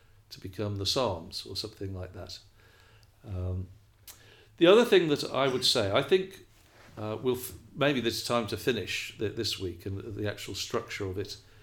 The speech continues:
uh, we can go into more next time. We can think about how much we want to actually talk about. Um, but whichever you do, I would also aim for the ideal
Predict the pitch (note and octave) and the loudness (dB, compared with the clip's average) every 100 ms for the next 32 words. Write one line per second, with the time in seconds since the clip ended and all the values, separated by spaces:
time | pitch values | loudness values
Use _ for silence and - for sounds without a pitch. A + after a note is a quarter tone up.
0 | - - - G2+ G2 - G#2 G#2+ G#2+ G#2 | -20 -20 -14 -8 -6 -4 -6 -2 0 0
1 | G2+ - G2 G2+ G#2 G2+ F#2+ A2+ G#2+ - | -2 -6 -4 0 0 0 -2 -6 -8 -6
2 | - F#2+ E2 F#2+ F#2+ F#2 F#2 F2+ - - | -8 -6 -8 -10 -10 -8 -12 -12 -20 -16
3 | - G2 G2 G2 G2+ G#2 F#2+ - G2 F#2+ | -10 -8 -6 -6 -4 -6 -6 -6 -6 -6
4 | F2+ F#2+ - - - - G2 - F#2+ - | -6 -10 -10 -20 -20 -14 -10 -8 -6 0
5 | C3+ - F#2 F2+ F2+ - - - - - | -2 -2 -6 -6 -8 -12 -20 -20 -20 -20
6 | - B2 A2+ A#2 A2+ - - - - C#3 | -12 -2 0 0 -4 -14 -20 -20 2 2
7 | C#3 - C#3+ F3 G#3+ G#3 E3 C3+ C3 C#3 | 2 -2 4 4 4 2 2 0 0 2
8 | A2 F#2 G2 - C3 F#3+ F3 E3+ E3+ - | 4 2 -2 2 4 6 6 6 6 4
9 | C3 C3 D3 D3+ C#3 A2 F#2 F#2 - - | 2 2 4 4 4 0 -4 -8 -12 -20
10 | - - - A#2+ B2 A#2+ A#2+ A#2+ A2 C3+ | -20 -20 -8 0 0 2 2 2 0 0
11 | A#2+ F2+ E2+ | 2 0 -4